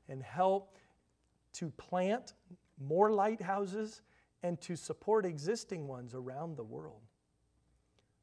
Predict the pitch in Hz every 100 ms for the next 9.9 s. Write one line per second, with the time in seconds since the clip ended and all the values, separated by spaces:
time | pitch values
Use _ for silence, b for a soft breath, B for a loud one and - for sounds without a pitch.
0 | _ _ - 180 139 143 - 143 135 -
1 | 127 127 135 123 117 120 _ 127 135 143
2 | - 143 - - - _ _ _ _ _
3 | _ _ _ _ 170 139 135 - 135 127
4 | 139 165 160 170 160 - 147 127 120 -
5 | - 139 - 135 107 - - b b b
6 | b - 208 208 196 165 151 139 - 185
7 | 190 202 208 143 98 104 - - _ _
8 | _ _ _ _ _ _ _ _ _ _
9 | _ _ _ _ _ _ _ _ 123